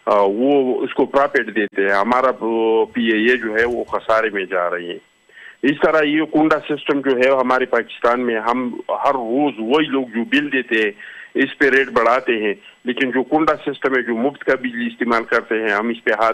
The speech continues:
नहीं डालते हैं, जो गैस की चोरी करते हैं, हम इस पे हाथ नहीं डालते हैं। तो अब वक्त आ चुका है कि ये हमें करना पड़ेगा, हम चाहे या नहीं चाहिए, हमें करना पड़ेगा।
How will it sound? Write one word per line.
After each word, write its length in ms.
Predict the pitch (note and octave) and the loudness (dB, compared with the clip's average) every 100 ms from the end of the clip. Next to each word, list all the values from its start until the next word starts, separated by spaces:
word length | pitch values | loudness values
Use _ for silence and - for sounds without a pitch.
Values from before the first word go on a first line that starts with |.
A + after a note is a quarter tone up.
| A2 | 0
नहीं 160 | B2+ | -2
डालते 320 | C3 A2+ G2 G3+ | 0 0 0 -4
हैं, 180 | G3 F#3+ - - _ | -4 -8 -14 -20 _
जो 100 | - | -6
गैस 220 | - C#4+ - | 0 0 0
की 100 | C#3+ | -4
चोरी 300 | C#3 C#3 B2+ | -2 -2 -2
करते 280 | B2+ B2+ A#2+ | 0 0 0
हैं, 80 | A2 | 0
हम 180 | A#2+ B2 | 0 -2
इस 80 | - | -2
पे 60 | A2+ | -2
हाथ 200 | G#2+ A#2 | 2 0
नहीं 200 | A2+ C3 | 2 0
डालते 300 | C3+ A2+ G#2 | 2 0 -2
हैं। 160 | G2+ G2 - - - _ | -4 -4 -8 -20 -20 _
तो 60 | D3 | 2
अब 280 | F3 F3 | 2 2
वक्त 240 | F#3 F#3 D#3 | 2 2 2
आ 120 | D#3 | 2
चुका 300 | E3+ D#3 A#2 | 0 -2 -2
है 180 | F#2 F#2 | -2 -4
कि 480 | - _ - B2+ D3 | -8 _ -4 2 2
ये 60 | |
हमें 280 | C#3+ D3 C3+ | 2 0 0
करना 340 | C#3+ D#3 C3 | 0 0 0
पड़ेगा, 480 | G#2 G2+ F#2 D#2+ F2 A#2+ | 0 0 -2 0 -2 -2
हम 100 | B2 | 0
चाहे 320 | D3+ D#3 F3+ | 0 2 2
या 180 | E3 A2+ | 2 2
नहीं 180 | C3 | 0
चाहिए, 380 | A#2+ G#2 G2 G2 | -2 -2 -2 0
हमें 260 | G2 G2 F2+ | -2 -2 -2
करना 300 | G#2 F2+ D#2+ | -2 -2 -4
पड़ेगा। 360 | F2 E2 D2+ | -6 -6 -8